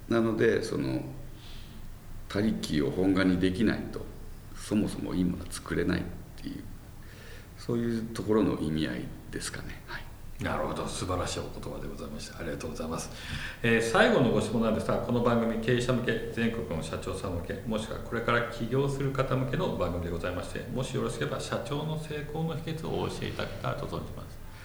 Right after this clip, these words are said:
Speaker 1: はい、あの、まあ、結構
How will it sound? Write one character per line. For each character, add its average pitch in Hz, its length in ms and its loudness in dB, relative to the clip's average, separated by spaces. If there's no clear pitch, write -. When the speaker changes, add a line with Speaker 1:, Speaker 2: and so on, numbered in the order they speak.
Speaker 1:
は 101 180 2
い、 85 180 2
あ 87 140 4
の、 82 720 4
ま - 80 6
あ、 - 100 4
結 - 300 -2
構 98 580 6